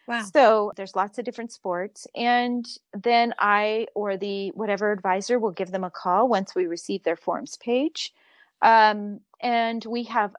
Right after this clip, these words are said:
Speaker 2: a small package they can buy, or they can buy what's called unlimited access. So I try to be flexible for people who just need a few hours. Um, they can purchase the hourly,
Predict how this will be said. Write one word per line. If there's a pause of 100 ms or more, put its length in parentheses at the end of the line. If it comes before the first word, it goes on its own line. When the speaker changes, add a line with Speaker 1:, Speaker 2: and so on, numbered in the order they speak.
Speaker 2:
a
small
package
they
can
buy,
or
they
can
buy
what's
called
unlimited
access.
So (420)
I
try
to
be
flexible (320)
for
people
who
just
need
a
few
hours. (140)
Um,
they
can
purchase
the (220)
hourly,